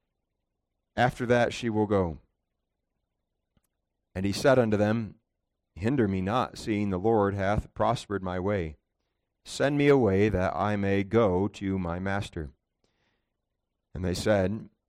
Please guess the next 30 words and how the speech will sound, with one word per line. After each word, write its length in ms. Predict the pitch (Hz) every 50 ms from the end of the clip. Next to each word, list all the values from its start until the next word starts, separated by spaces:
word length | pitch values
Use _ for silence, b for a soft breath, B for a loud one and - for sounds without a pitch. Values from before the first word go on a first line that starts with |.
| _ _ _ _
"We 300 | - 78 87 101 110 110
will 380 | 104 104 110 107 107 104 107 104
call 340 | 104 - - 98 107 123
the 80 | 131 143
damsel 500 | 123 110 90 87 85 87 98 101 110 -
and 100 | - 90
inquire 540 | 90 92 - - - 107 101 101 101 104 - -
at 200 | 87 92 90 -
her 180 | 92 104 107 104
mouth." 420 | 101 85 80 76 73 - - _ _ _ _ _ _ _ _ _ _ _ _ _ _ _ _ _ _ _ _
And 160 | - 78 82
they 80 | 85 87
called 320 | - - 117 110 113 120
Rebekah 500 | 120 123 117 107 98 101 - 110 110 -
and 140 | - 82 95
said 220 | - - 113 107 110
unto 160 | 98 92 85
her, 240 | 82 80 82 85 - _ _ _ _ _
"Wilt 460 | - 87 104 123 139 156 156 - -
thou 260 | - 113 110 117 120
go 460 | 113 104 92 87 85 82 85 101 101 - _ _ -
with 340 | 85 90 95 95 - - -
this 280 | 82 92 92 - -
man?" 340 | 107 104 95 85 78 71 69 - _ _ _ _ _ _ _ _ _ _ _ _ _ _ _ _ -
And 140 | 73 73 -
she 80 | 92
said, 520 | 85 - 135 117 90 80 80 80 87 87 92 _ -
"I 100 | - 85
will 140 | 82 90 98
go." 340 | 107 107 95 85 76 73